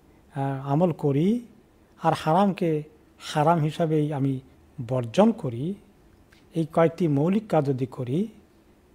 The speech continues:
আহ, ওয়ালাম আজিদ আলা যালিকা শাইআন, আর যদি এর চেয়ে বেশি অতিরিক্ত কোনো আমল আমি না করতে পারি, আদখুলুল জান্নাহ, আমি কি জান্নাতে তাহলে প্রবেশ করব?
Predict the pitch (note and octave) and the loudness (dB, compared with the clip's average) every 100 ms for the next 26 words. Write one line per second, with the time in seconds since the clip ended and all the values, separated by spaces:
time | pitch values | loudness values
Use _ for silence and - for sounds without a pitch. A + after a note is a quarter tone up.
0 | _ _ D3+ D3+ D3+ D3+ F#3 G3 F#3+ G3 | _ _ 0 2 4 6 6 6 4 2
1 | G3 G3 G#3 G3+ G3+ G#3+ G#3 G#3+ - A#3 | 2 4 4 4 2 0 2 -2 0 0
2 | F#3 D3 A#2 C3 _ _ _ _ D#3+ D#3 | 0 -4 -4 -14 _ _ _ _ 0 2
3 | D#3+ F3 G#3+ G#3+ G#3 F3 D3+ F3+ G3 E3+ | 2 -2 0 0 2 0 0 0 0 -2
4 | D#3 F3 F#3+ G#3 F3+ E3 D#3 D3+ D3 D3 | -2 -2 -4 -2 -6 -2 0 0 0 0
5 | C#3 C#3+ B2+ D3+ G#3 G#3 D#3 D3 A#2+ C3 | 0 -2 0 0 0 0 -4 -4 -6 -6
6 | D#3 G3 - _ _ _ _ _ _ - | -6 -8 -14 _ _ _ _ _ _ -20
7 | - A3+ G3 - E3 D3+ C#3 B3 C4 C#4 | 2 4 4 0 0 2 6 8 8 6
8 | - _ _ _ _ _ _ _ D3+ D#3+ | -2 _ _ _ _ _ _ _ 2 4
9 | G3+ G3+ D3+ C#3+ D3 C#3 F3 D#3+ F#3 F#3 | 4 2 2 0 0 -4 -4 -4 -4 -4
10 | C#3 D#3+ - D#3+ D#3 A3+ B3 | -6 -6 -4 -2 2 2 2